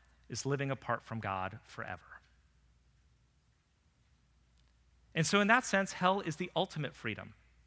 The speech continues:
the thing we're after. It's to do what we want as much as we want forever. Freedom from Him. Freedom from God forever.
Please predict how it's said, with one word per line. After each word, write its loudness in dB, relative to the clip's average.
the -4
thing 2
we're 4
after. 4
It's 4
to 6
do 6
what 6
we 2
want 2
as 2
much 6
as 2
we 2
want 0
forever. -2
Freedom 6
from 6
Him. 0
Freedom 8
from 6
God 6
forever. 2